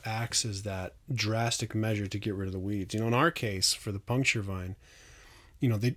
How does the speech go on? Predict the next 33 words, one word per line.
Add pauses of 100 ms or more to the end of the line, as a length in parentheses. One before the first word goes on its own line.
again,
they
don't
do
well
with
competition, (640)
but
they're
still
pretty
resilient. (420)
But
we
ended
up, (340)
um, (140)
scraping, (760)
like,
taking
almost
the
whole
first
layer
off (100)
of
the
entire
lot, (540)
scrape
it
down,